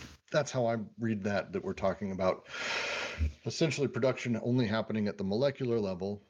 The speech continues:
Um, although the, the machines still are producing things, they're still creating, they're, they're, the social machines still make things happen. It's, it's not necessarily the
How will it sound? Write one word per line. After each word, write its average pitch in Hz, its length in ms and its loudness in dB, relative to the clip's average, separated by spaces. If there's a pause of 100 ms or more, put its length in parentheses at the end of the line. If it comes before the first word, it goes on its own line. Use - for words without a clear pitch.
(380)
Um, 85 520 -2
although 113 280 2
the, 104 300 0
the 110 100 -4
machines 107 380 0
still 107 280 0
are 87 140 0
producing 110 800 -2
things, 78 500 -4 (240)
they're 98 240 -2
still 113 220 -4
creating, 98 580 0
they're, 95 200 0 (200)
they're, 98 280 0 (240)
the 104 120 -2
social 127 380 0
machines 104 320 -2
still 95 200 -2
make 107 380 -2
things 95 320 -2
happen. 104 580 -2
It's, - 300 2
it's - 200 -4
not 101 220 0
necessarily 98 680 -2
the 82 340 -2